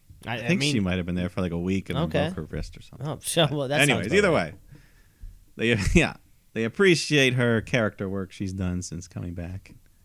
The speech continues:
Speaker 2: The Karen of W W E, as some call her. But
Speaker 1: Yes.
Speaker 2: anyways, back in the ring, Lyra hits a big roundhouse kick, gets the win.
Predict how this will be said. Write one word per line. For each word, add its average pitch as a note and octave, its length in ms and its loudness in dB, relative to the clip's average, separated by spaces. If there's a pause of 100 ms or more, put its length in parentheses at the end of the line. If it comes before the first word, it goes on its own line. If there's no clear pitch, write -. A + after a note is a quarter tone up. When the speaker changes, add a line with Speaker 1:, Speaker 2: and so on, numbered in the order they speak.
(720)
Speaker 2:
The - 80 -10
Karen F2+ 600 -2
of F2+ 120 -8
W F2+ 260 -6
W F2 220 -8
E, F2+ 160 -10
as F2+ 140 -14
some F#2 300 -12
call F2+ 320 -10
her. F#2 280 -10
But - 140 -20 (340)
Speaker 1:
Yes. G#2+ 240 -6
Speaker 2:
anyways, - 560 2
back D3 200 4
in C3+ 80 2
the C3 80 2
ring, B2+ 380 2 (400)
Lyra B2+ 500 4
hits B2 160 -2
a A2+ 40 -4
big A2 180 0
roundhouse G2+ 520 -2
kick, - 440 -8
gets G2+ 200 -8
the D#2 140 -8
win. A2+ 600 0